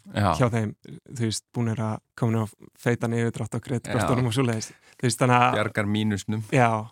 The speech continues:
Speaker 1: Já, já.
Speaker 2: Þannig að, þú veist, það er ekkert, ekkert gefins í þessu nema og sérst á þess að live mótaröð, þá farið borgað.
Speaker 1: Já, þar er, þar er allan að tryggðargreiðslur.
Speaker 2: Já.
Speaker 1: En hvað, ég, bara rétt í lokin, af því að nú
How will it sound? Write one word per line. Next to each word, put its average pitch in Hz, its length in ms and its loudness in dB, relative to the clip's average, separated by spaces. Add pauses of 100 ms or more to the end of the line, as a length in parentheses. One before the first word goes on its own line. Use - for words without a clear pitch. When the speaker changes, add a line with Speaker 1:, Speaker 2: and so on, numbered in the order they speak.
(140)
Speaker 1:
Já, - 260 -10
já. - 60 -14
Speaker 2:
Þannig 117 180 2
að, 123 140 4
þú 131 40 -2
veist, 123 200 0 (200)
það 117 240 2
er 123 60 2
ekkert, 131 320 -2 (140)
ekkert 147 340 -2
gefins 156 420 2
í 135 60 0
þessu 139 400 2
nema 143 320 4
og 127 80 2
sérst 135 240 0
á 135 80 4
þess 120 140 2
að 123 100 2
live 127 140 4
mótaröð, 123 480 2
þá 113 160 0
farið 110 240 -6
borgað. - 500 -10 (960)
Speaker 1:
Já, 95 180 4
þar 120 400 2
er, 135 280 0
þar 123 320 2
er 123 200 0
allan 113 240 -2
að 107 80 -16
tryggðargreiðslur. 87 1040 -4
Speaker 2:
Já. 120 140 0 (520)
Speaker 1:
En - 100 -2
hvað, 160 360 2
ég, 127 200 -4
bara 147 200 -2
rétt 156 220 -6
í 147 60 -2
lokin, 147 360 -2
af 117 80 -2
því 113 40 -2
að 110 80 0
nú 117 80 -2